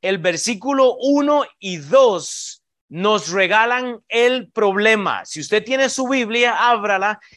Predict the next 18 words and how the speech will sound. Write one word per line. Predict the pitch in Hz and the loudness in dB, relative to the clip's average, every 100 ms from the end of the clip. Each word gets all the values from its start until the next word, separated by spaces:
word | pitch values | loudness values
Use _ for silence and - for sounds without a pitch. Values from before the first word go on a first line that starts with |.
| _ | _
y | 175 | -8
ponga | 175 208 233 254 | -2 0 2 2
a | 247 | 4
la | 220 170 | 2 4
par | 220 226 226 | 4 4 2
de | 208 | 0
Génesis | 190 220 240 - 240 190 - | 2 2 0 0 -6 -6 -4
uno | 254 247 226 | -2 0 0
y | 196 | 0
dos, | 185 220 202 196 - - - - | 2 2 0 -4 -8 -14 -20 -4
ponga | 202 214 226 220 | -2 0 -2 -2
versículo | 175 175 - 214 170 247 233 | -2 -4 -6 -10 -8 -2 -2
uno | 214 233 240 | -2 -6 -8
y | 226 | -6
dos, | 214 226 220 - | -4 -6 -8 -8
es | 190 180 - | -8 -8 -2
el | 240 254 247 165 | 2 2 0 -8
problema. | 208 185 196 233 202 113 85 | -6 -6 -4 -4 -4 -10 -14